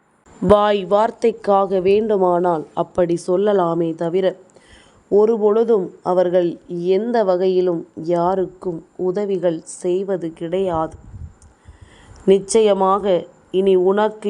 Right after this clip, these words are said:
என்னவென்று இந்த வாழ்க்கை உணர்த்துவதை புரிந்து கொண்டு, உன்னை தேடி வருகின்ற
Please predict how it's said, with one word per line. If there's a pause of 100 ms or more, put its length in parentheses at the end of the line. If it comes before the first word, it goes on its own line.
என்னவென்று (220)
இந்த
வாழ்க்கை
உணர்த்துவதை (100)
புரிந்து
கொண்டு, (760)
உன்னை
தேடி
வருகின்ற